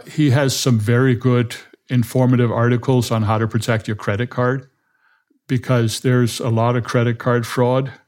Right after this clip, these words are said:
And, um, that is preventable, uh, in part by, by making sure that,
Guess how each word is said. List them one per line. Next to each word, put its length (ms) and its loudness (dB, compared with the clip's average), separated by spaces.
And, 480 -2
um, 460 -2
that 420 -4
is 240 0
preventable, 1000 0
uh, 320 -10
in 180 -2
part 360 -2
by, 320 0
by 160 0
making 360 2
sure 360 2
that, 400 -2